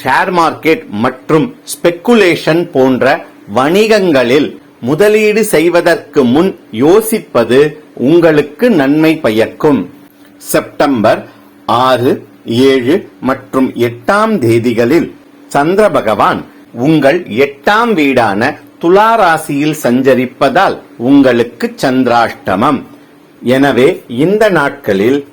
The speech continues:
பணப்பரிவர்த்தனை மற்றும் முதலீடுகளை தவிர்ப்பது நன்மை பயக்கும். குழந்தைகளிடம்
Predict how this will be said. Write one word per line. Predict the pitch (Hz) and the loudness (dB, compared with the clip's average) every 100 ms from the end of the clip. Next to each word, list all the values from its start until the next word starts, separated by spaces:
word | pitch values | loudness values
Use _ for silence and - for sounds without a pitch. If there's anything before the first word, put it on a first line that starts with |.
| _ | _
பணப்பரிவர்த்தனை | 143 160 208 208 165 160 156 135 120 127 139 185 | -2 0 -4 -2 -2 0 0 -2 -2 -2 -2 -2
மற்றும் | 117 127 - 143 175 127 | -4 -6 -4 -4 -2 -2
முதலீடுகளை | 135 190 196 180 151 117 110 165 - - - | 0 2 4 4 4 2 2 0 -2 -14 -4
தவிர்ப்பது | 139 160 180 - 139 123 165 214 - - | 0 2 2 0 -2 2 2 0 -4 -10
நன்மை | 123 139 165 170 175 | -4 -2 0 0 0
பயக்கும். | 175 123 120 110 - 147 120 104 - _ _ | 0 0 0 -2 -2 -2 -2 -8 -14 _ _
குழந்தைகளிடம் | - 160 175 208 208 185 143 120 127 156 | -2 0 2 2 2 4 2 2 0 -2